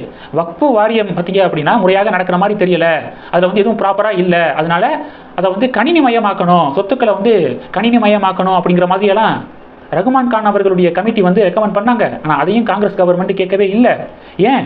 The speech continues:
கர்நாடகா சிறுபான்மை ஆணையம் இருக்காங்க பாத்தீங்களா, அவங்க என்ன சொல்லியிருந்தாங்க, அவங்களுடைய ரிப்போர்ட் என்ன சொல்லியிருந்தாங்கன்னா, கர்நாடகா வக்ஃபு போர்டு இருக்குல்ல, அதுக்கு சொந்தமான இருபத்தி ஒன்பதாயிரம் ஏக்கர் சொத்துக்கள் பாத்தீங்கன்னா நிலங்கள்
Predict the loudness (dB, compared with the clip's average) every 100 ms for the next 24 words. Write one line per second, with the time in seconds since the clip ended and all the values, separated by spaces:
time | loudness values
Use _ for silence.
0 | -2 -2 2 2 2 0 0 2 2 2
1 | 0 0 0 0 0 0 0 2 2 0
2 | -6 -12 -4 -2 0 2 2 2 2 2
3 | 2 0 2 2 2 2 0 0 0 0
4 | 2 2 0 0 -2 -2 -4 -10 -6 -2
5 | 0 2 2 2 0 -2 -2 0 2 2
6 | 0 2 0 0 -6 -16 -16 -6 -4 0
7 | 0 2 2 2 0 2 2 2 2 2
8 | 2 2 2 2 0 0 2 0 -2 -4
9 | -14 -20 -20 -20 -20 -20 -6 -4 -2 0
10 | 0 0 0 2 2 2 2 0